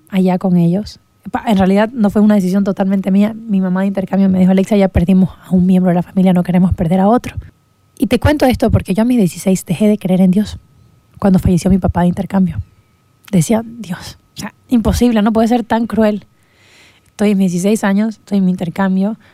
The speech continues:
amo esta familia, amo a, a Francesco, que era mi papá de intercambio, porque compartí cosas súper lindas con él, muy diferentes también. Es como que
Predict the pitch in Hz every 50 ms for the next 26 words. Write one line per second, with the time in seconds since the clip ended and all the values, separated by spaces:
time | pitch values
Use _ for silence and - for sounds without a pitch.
0 | _ _ _ _ _ _ - 220 226 226 220 185 139 - 180 - 185 175 185 196
1 | 202 202 208 214 - _ _ _ - 247 247 247 226 208 196 196 220 220 233 240
2 | 196 180 190 190 190 202 226 254 _ _ _ - 208 190 - 202 190 196 196 -
3 | 233 240 240 - - 202 185 - 202 202 196 202 196 180 - - 190 202 202 190
4 | 196 190 185 - 196 190 190 208 202 - 190 185 185 - 196 190 196 196 196 -
5 | 202 - 233 214 208 180 - - 226 208 - 220 202 208 208 208 208 190 - -
6 | - 185 180 190 202 202 214 214 - _ _ - - - - - 247 226 262 247
7 | 262 - - 185 170 196 226 262 220 - 175 135 - 180 165 175 196 185 - 220
8 | 208 208 185 190 160